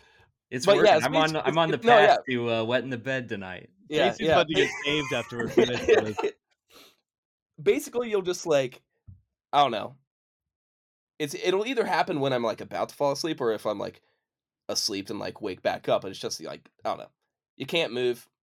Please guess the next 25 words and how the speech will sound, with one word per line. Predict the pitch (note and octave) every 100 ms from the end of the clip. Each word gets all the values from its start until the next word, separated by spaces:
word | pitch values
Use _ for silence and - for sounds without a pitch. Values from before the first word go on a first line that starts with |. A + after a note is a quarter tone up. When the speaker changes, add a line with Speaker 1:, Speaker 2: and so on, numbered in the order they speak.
| _ _ _ _ _
Speaker 2:
Your | A2+
joints | G#2+ G#2
are, | A#2 G#2
you | A2+
can't, | A2 A2+ G2+
like, | F#2 F2+ - _ _ _ -
s-, | -
speak | - - A2+ G#2+ G2+
or, |
like, | F2+ E2
scream | - - F#2 F2+
or | F2+
yell | F2+ F#2+
out | F#2+ F#2+
or | G#2
anything | A2 B2+
like | B2 B2+
that. | C#3 C#3 -
And, | A2+
like, | G#2 G2
you | G#2+
might | G2 F#2 D2+ -
see | E2+ D#2+
something | E2 C#2 D#2 C2+ C2+
scary. | - B1+ A1+